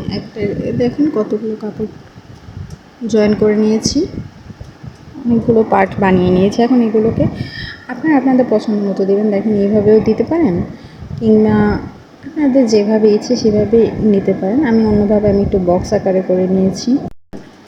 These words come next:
এখন এগুলোকে আমি পার্ট বাই পার্ট সেলাই করব, জয়েন দিয়ে দিব।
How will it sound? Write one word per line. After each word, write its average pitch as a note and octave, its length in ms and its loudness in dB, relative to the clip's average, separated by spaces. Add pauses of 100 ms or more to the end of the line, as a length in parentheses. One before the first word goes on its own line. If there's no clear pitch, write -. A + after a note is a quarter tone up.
(160)
এখন C4 240 2
এগুলোকে B3+ 420 4
আমি C4+ 160 4
পার্ট A3+ 320 2
বাই A#3+ 180 2
পার্ট C#4 200 0
সেলাই F#3+ 400 0
করব, F#3+ 340 -4 (1400)
জয়েন G3 340 2
দিয়ে G#3 180 4
দিব। G#3 280 2